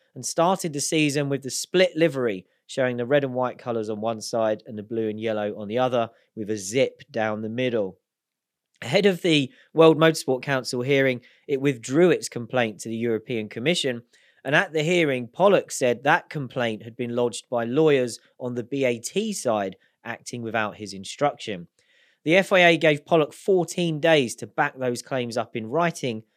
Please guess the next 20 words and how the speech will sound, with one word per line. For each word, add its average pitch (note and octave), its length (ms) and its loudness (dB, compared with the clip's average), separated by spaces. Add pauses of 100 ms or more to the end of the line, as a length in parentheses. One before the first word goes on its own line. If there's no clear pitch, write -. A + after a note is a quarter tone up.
(140)
to A2+ 100 -14
bring A#2 240 -4
the A2 80 -8
matter A2 320 -10
to G#2+ 200 -10
a G2 40 -10
close. A2 560 -2 (500)
Pollock F3 280 4
said, D3 400 4
"A C#3+ 60 0
lot E3+ 320 4
has D3+ 140 -6
been D3+ 200 -2
driven C3+ 360 0
by B2+ 160 0
my B2+ 160 0
partner A#2+ 440 -2
B A2+ 220 -2
A G#2+ 140 -2
T. C3 420 0